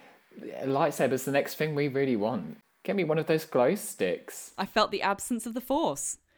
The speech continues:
Speaker 2: This absence that everyone talks about is not having a lightsaber in the early stage of the game.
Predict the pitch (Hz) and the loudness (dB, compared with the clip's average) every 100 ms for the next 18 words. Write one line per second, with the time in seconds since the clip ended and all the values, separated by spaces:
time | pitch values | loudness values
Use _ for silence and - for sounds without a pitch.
0 | _ - 202 185 202 - 214 - 202 208 | _ -2 0 2 0 -2 -6 -2 -4 -4
1 | 220 226 285 254 175 143 - 170 175 190 | -4 -2 -2 -2 -2 -2 -4 -8 -4 -4
2 | - - 185 196 190 254 254 160 147 - | -4 -4 -6 -4 -4 -6 -4 -4 -4 -4
3 | 180 190 190 190 - 202 196 185 233 165 | -4 0 0 0 0 -2 -2 -2 -2 -4